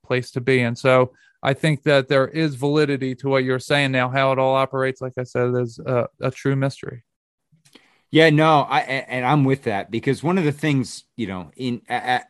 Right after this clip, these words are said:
Speaker 2: a-, along my journey is I've started looking at other people, and, and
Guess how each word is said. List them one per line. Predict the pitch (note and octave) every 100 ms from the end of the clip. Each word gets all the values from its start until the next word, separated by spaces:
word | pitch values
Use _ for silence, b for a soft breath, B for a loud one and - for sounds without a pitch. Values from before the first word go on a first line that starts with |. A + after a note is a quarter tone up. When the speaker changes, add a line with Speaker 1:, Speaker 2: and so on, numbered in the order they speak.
| -
Speaker 2:
a-, |
along | G#2+ A2+ C#3+ A2+
my | C3 E3
journey | G#2+ G2+ F2 E2+ - b b b b
is | C3+ A#2+ A2 G2 -
I've | C3+ E3
started | - D#3+ C3+ A2+
looking | C3+ A#2+ A#2+
at | A2+
other | A2+ G#2+
people, | - A#2 - F2 F2
and, | A2 A2 G#2 G#2 -
and | A2 G#2 G2+ G2+ -